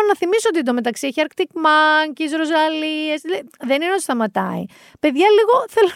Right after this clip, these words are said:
να ρωτήσω, τι φάση εκεί στο release; Τι, δηλαδή, να νοικιάσουμε Airbnb στην Πλατεία Νερού, να στήσουμε μία σκηνή; Τι ακριβώς να κάνουμε; Του χρόνου τι θα κάνετε, δηλαδή;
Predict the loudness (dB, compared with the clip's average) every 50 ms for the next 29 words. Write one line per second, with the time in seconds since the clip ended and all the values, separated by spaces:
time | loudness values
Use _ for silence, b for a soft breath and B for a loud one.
0 | -4 -4 -4 -4 -2 -4 -4 -4 -4 -8 -10 B B B B B B _ 2 2
1 | 2 2 0 -2 0 2 4 4 2 0 -2 -4 -4 -4 -6 -4 -2 -2 -2 0
2 | -2 -2 -4 -6 -6 -8 -10 -14 -20 -20 _ _ -10 -10 -8 -8 -8 -6 -4 -2
3 | 0 0 0 0 -2 -2 -2 -2 -2 0 0 0 0 0 -2 -4 -2 0 0 2
4 | 2 0 0 -2 -2 -2 -2 -2 -2 0 0 2 2 2 0 -2 -6 B B B
5 | B B B -6 -4 -2 -2 0 0 0 0 0 2 2 2 2 2 2 2 2
6 | 4 2 2 2 0 -4 _ _ _ _ _ -4 -2 0 0 0 -2 -2 -4 -4
7 | -4 -2 -2 -2 0 2 2 0 0 -2 -4 _ -4 -2 0 2 2 2 2 0
8 | -2 -6 _ _ _ _ _ _ _ _ 0 2 4 4 4 2 2 0 2 2
9 | 0 0 0 2 2 2 2 2 0 -2 -4 -2 0 2 2 2 2 2 2 2
10 | 2 2 0 0 0 2 2 2 2 2 0 -2 -2 -2 -2 0 0 0 0 0
11 | -2